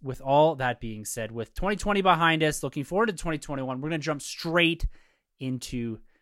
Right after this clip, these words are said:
this review. Wonder Woman eighty-four, spoiler tag is on here, guys. We're gonna go in and we're gonna talk about the development of this film a little bit. We're gonna talk about our viewing experience,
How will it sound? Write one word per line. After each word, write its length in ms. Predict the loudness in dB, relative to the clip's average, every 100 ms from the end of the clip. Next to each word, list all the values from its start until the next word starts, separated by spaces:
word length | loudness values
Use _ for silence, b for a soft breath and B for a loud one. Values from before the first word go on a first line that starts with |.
| _ _ -10
this 260 | -8 -8
review. 400 | -10 -10 -8 -10
Wonder 380 | -8 0 2 4
Woman 220 | 4 2
eighty-four, 520 | 0 -2 -2 0 0 -4 b
spoiler 680 | -12 -10 0 2 4 4 2
tag 440 | 0 0 2 0
is 140 | -4 -4
on 260 | 0 0
here, 140 | -2 -2
guys. 360 | 0 0 -2
We're 160 | -8 -6
gonna 160 | -6
go 240 | -4 -4 -4
in 160 | -8 -8
and 140 | -8 b b b
we're 120 | -4
gonna 80 | -2
talk 240 | 2 2 2
about 600 | 2 2 2 0 -10 -14 _ _ _ -4
the 80 | 0
development 500 | 0 4 4 4 0
of 60 |
this 160 | -2 -4
film 240 | -4 -4
a 20 | -2
little 160 | -2
bit. 160 | -4 -4
We're 60 |
gonna 100 | -6
talk 340 | -4 -4 -4 -6
about 460 | -8 -2 -2 -4 -12 b b
our 140 | -4
viewing 380 | -2 0 0 0
experience, 760 | -2 -4 -2 -2 -2 -4 -6